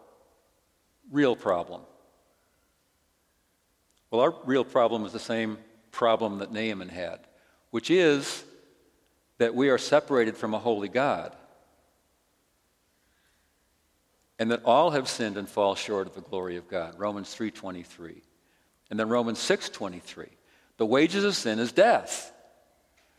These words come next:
but the free gift of God is eternal life through Jesus Christ our Lord." So people stumble at the,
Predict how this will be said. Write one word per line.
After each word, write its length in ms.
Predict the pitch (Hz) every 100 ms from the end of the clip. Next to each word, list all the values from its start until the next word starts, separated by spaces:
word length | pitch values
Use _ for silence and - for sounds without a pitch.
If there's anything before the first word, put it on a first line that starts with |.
| _ _ _ _
but 380 | - 196 131 -
the 60 | 135
free 240 | - 160
gift 240 | 143 127
of 120 | 127 95
God 260 | 127 127
is 60 | 113
eternal 460 | 110 - 135 117
life 580 | 104 147 127 98 - - - _ _ _ _ _
through 340 | - 131 135
Jesus 480 | 135 113 120 131 123
Christ 520 | - 98 85 85 - -
our 200 | 101 92
Lord." 500 | 90 120 113 - - - _ _ _ _ _ _ _ _ _ _ _ _ _ _ _ _ _ _ _ _ -
So 180 | 156
people 720 | 151 - 277 - 220 170 - - - - _ _ _ _
stumble 760 | - - - 208 254 143 110 123
at 120 | 123
the, 200 | 131